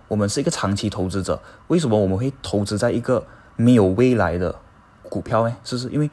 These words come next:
有一天它被挖完了，那这个公司不是糟糕了咯，对不对？这样更好笑的就是，其实现在全世界数一数二最大的上市公司就叫 Saudi Aramco，Aramco 这间 company。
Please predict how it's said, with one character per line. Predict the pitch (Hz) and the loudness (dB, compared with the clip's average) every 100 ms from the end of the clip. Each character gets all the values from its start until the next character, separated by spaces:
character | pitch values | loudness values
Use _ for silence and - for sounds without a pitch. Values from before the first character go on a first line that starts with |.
| - | -2
有 | 107 | 0
一 | |
天 | 123 | 0
它 | 117 | 0
被 | 107 127 | 0 2
挖 | 123 76 | 2 0
完 | 85 | -2
了， | 90 - - - | -4 -8 -14 -8
那 | 151 | -4
这 | 147 | 0
个 | 139 - - _ - | -2 -2 -20 _ -8
公 | - 120 | 0 0
司 | 117 113 | 0 -2
不 | 127 | -2
是 | 135 123 - - - | -4 -6 -10 -20 -4
糟 | - 110 | -2 0
糕 | 107 98 | 2 2
了 | |
咯， | 98 139 - - - - _ | 0 -2 -8 -20 -20 -20 _
对 | 120 | -6
不 | 127 | -2
对？ | 131 - - - - - - - - | -4 -6 -20 -20 -20 -20 -20 -20 -20
这 | - 180 | -8 -6
样 | 165 | 0
更 | 170 | 2
好 | 160 95 | 2 -2
笑 | - 110 | 0 0
的 | |
就 | 107 | -2
是， | 127 | -4
其 | 104 90 | -6 -6
实 | 95 95 - - | -6 -8 -14 -20
现 | - 131 | -10 -4
在 | 131 131 123 - - - | 0 0 -2 -6 -12 -14
全 | - 95 | -8 -6
世 | 101 117 | -6 -4
界 | 127 107 - | -2 -4 -6
数 | - - 104 | -8 -4 -2
一 | 127 | 0
数 | 135 - 87 | -2 -2 0
二 | 113 | 0
最 | 107 - 127 | 0 2 2
大 | 117 113 104 | 2 2 2
的 | 82 | 2
上 | - 110 | 0 0
市 | 104 104 | 0 -2
公 | 87 80 | -2 -4
司 | - 76 87 - - - - | -6 -6 -8 -10 -20 -20 -4
就 | 123 | 0
叫 | |
Saudi | 117 - 104 107 117 | 0 2 2 4 2
Aramco，Aramco | - 92 92 98 98 - - 104 98 104 107 | 2 0 -2 -2 -4 -4 -6 -2 -2 -2 -2
这 | 104 | -2
间 | 87 | -4
company。 | - 69 69 | -6 -8 -8